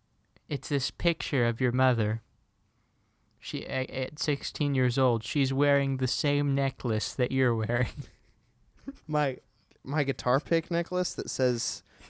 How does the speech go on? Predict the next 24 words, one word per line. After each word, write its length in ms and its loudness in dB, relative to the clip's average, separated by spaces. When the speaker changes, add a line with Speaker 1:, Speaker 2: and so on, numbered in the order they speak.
Speaker 2:
punk 280 -2
rock 240 0
on 180 -2
it? 100 -6
Speaker 1:
The 120 -4
very 380 -4
one. 220 0
<laughs> 40 -18
She 200 -2
Speaker 2:
Wow. 120 4
Speaker 1:
caught 220 4
it, 160 0
she 220 -6
caught 320 2
it 140 2
at 100 2
an 100 -2
Eddie 280 0
Van 220 -2
Halen 580 0
concert. 800 0
<laughs> 60 -20
Speaker 2:
This 200 0
was 220 4